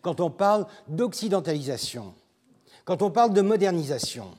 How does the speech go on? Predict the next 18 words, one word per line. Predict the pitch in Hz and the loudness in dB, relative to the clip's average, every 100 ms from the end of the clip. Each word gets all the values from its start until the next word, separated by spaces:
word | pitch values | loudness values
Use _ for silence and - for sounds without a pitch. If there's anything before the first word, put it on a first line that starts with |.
| _ _ _ _ _ - - | _ _ _ _ _ -20 -10
ça | - 214 | 0 2
n'est | 214 226 | 4 0
pas | 233 254 | 0 -4
simplement | 240 - 185 - 160 160 160 156 139 - | -2 -2 -4 -2 -2 0 2 0 0 -6
un | 143 | -8
phénomène | - 147 139 135 135 127 | -6 -4 -4 -4 -4 -6
purement | 104 120 135 139 | -6 -6 -4 -8
technique | - 156 - 156 147 - - | -6 -8 -6 -6 -4 -6 -8
que | 156 | -6
l'on | 135 | -6
peut | 131 147 | -4 -4
mesurer | 139 160 165 139 156 156 151 139 - - - | -2 0 0 -2 -4 -4 -4 -6 -10 -20 -12
à | - 135 | -2 -2
l'aune | 139 165 175 180 156 - - | 2 4 6 6 4 -4 -8
de | 131 180 185 | 2 10 10
progrès | 165 - - 170 135 156 180 170 - - - _ _ _ _ | 10 0 2 2 2 0 2 0 -4 -16 -20 _ _ _ _
physiques | - 196 190 151 220 196 - - | -10 -4 -4 -2 -4 -4 -8 -10
tangibles, | - 180 160 147 208 226 170 | -2 0 0 -4 -4 -4 -6